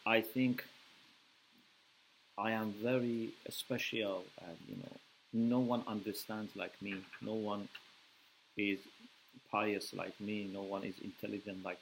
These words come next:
me, yeah, then my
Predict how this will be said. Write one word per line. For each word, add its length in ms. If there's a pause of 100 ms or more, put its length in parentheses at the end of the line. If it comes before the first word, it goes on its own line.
me, 240 (1120)
yeah, 260 (840)
then 480 (640)
my 320